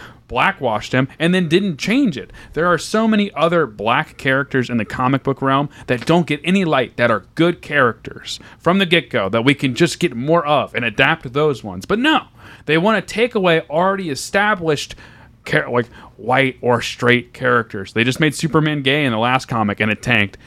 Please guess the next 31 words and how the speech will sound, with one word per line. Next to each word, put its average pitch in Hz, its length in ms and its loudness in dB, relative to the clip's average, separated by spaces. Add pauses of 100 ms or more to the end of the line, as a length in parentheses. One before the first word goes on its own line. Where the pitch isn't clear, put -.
(140)
and 113 100 -2
everyone, 110 480 0
no 123 160 0
one 117 160 2
liked 110 260 -2
it. 110 140 -6
And 123 80 -4
they're 123 80 2
like, 117 280 2 (220)
"Oh, 214 400 2 (200)
you 180 160 2
just 202 200 -2
don't 202 220 0
understand." 160 640 0
Like, 139 140 -6
no, 165 320 0
you 170 420 0
people 160 400 -2
don't 113 160 2
understand. 110 720 0
You 170 260 6
can't 202 380 -2
write 143 480 0 (880)
good 175 240 4
stories 160 760 -2 (500)
when 139 200 0
you're 156 120 2
just 165 220 -4
changing 165 400 0
a 135 80 0
character 147 720 -2